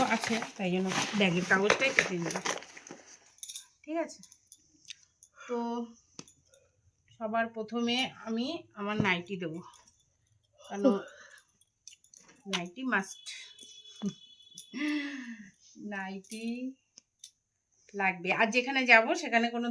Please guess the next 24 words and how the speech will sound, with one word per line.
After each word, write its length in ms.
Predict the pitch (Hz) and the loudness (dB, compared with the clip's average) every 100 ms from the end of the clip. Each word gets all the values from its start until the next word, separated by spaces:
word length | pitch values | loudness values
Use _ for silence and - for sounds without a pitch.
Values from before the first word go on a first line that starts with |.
| 208 | 2
ধোয়াধুয়ি 420 | 214 208 226 233 226 | 6 6 4 0 0
করব 200 | 220 214 233 | -4 0 2
না, 60 | 311 - _ _ - | 2 0 _ _ -10
ওই 80 | 208 | -6
জন্য 140 | 220 226 214 | -2 0 0
বেশি 160 | 208 214 | 2 4
জামা 180 | 196 196 | 6 6
কাপড় 220 | 208 220 220 | 2 -2 -4
নেব 120 | 220 226 | -2 2
না, 60 | 311 285 | 4 4
যেটা 180 | 220 208 208 | 2 0 0
পরে 200 | 208 208 202 | -2 0 4
যাব 160 | 190 196 330 427 _ _ _ _ | 4 4 0 -2 _ _ _ _
সেটা 240 | - 175 190 202 | -4 0 0 0
পরেই 220 | 226 254 | 0 2
আবার 140 | 190 226 190 | 2 2 0
রিটার্ন 300 | 165 160 156 160 | 0 0 -2 -4
আসবো, 260 | 165 180 180 _ - 190 | -10 -18 -20 _ -16 -8
এটাই 220 | 208 233 233 | -4 -2 -2
চিন্তাধারা 460 | 202 202 208 214 214 | 0 0 2 0 0
করেছি। 280 | 208 208 254 254 | 0 0 -2 -4
এখন 140 | 202 180 180 | -2 -2 -4
দেখি 220 | 180 311 381 _ _ _ _ _ - | -8 -10 -10 _ _ _ _ _ -8
তোমরা, 380 | 180 175 175 | -6 -4 -4